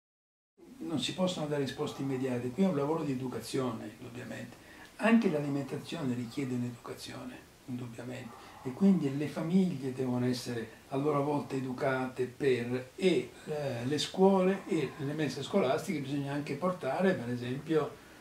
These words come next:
io che sono, lo dico, sono, ahimè sono onnivoro, eh, cerco di ridurre il consumo di carne, questo sì, e di carne rossa in particolare, però bisogna anche pensare alle diete vegetariane o anche alle diete vegane, insomma,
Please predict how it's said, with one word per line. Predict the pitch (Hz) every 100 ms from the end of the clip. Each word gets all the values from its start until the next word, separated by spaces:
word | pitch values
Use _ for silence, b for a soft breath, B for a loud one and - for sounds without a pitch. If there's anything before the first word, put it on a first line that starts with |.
| B -
io | 254 202
che | -
sono, | - 147 135 110
lo | 123
dico, | 131 123 117 113 110 123 127 - - - -
sono, | 151 143 127 123
ahimè | 147 170
sono | 170 156 139
onnivoro, | 135 151 143 127 127 135 B B B B
eh, | 151 135 131 127 123
cerco | 151 143 135
di |
ridurre | 147 147
il | 147
consumo | 143 127 139
di | 147
carne, | 151 196 131 127
questo | 147 - 139
sì, | - 156 127 - -
e | -
di | 131
carne | 135 139
rossa | 135 143 -
in | 151
particolare, | 147 135 139 139 117 113
però | 160 143
bisogna | 123 143 175 139
anche | 156 143 139 - B B -
pensare | - 139 - 180 180 185 180 151 -
alle | - 160 143 139
diete | 135 165 151
vegetariane | 143 147 147 180 151 135 160
o |
anche | 131 127
alle | 135
diete | 131 123
vegane, | 117 117 151 135 120
insomma, | 113 - 123 120